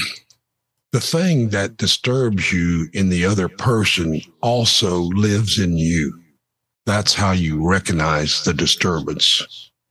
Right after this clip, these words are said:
How you deal with the disturbance matters. Do you blame the other person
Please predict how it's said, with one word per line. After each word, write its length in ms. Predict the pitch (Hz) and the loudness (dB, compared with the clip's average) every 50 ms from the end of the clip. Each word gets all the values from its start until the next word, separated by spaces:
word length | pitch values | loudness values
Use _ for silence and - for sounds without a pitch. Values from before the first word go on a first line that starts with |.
| _ _ | _ _
How 140 | - - 117 120 | -4 -2 0 2
you 180 | 117 107 104 | 2 2 0
deal 380 | 101 95 135 147 160 170 180 170 | 0 0 0 0 2 2 2 2
with 160 | 160 156 160 | 2 0 0
the 80 | 170 156 | 0 0
disturbance 800 | 135 120 - - - 143 135 135 131 123 131 135 - - - - | 2 0 0 0 0 0 2 2 2 2 2 2 0 0 -2 -2
matters. 880 | 87 80 90 90 87 87 87 85 76 76 76 - - - - - - - _ _ _ - _ _ _ 104 | 0 0 2 2 4 2 2 2 0 -2 -4 -6 -6 -4 -2 -2 -2 -4 _ _ _ -20 _ _ _ -2
Do 100 | 98 101 | 0 0
you 220 | 98 98 92 92 | 2 2 2 2
blame 800 | 90 90 90 113 113 117 123 131 135 143 156 170 180 185 175 147 | 0 0 0 0 2 2 2 2 2 2 2 2 2 2 2 2
the 180 | 156 170 175 | 0 0 2
other 180 | 175 175 165 170 | 2 2 0 0
person 760 | 165 - - 185 185 185 160 - - - 175 160 147 123 - | -2 -2 -2 0 0 0 0 0 0 2 2 2 2 0 -4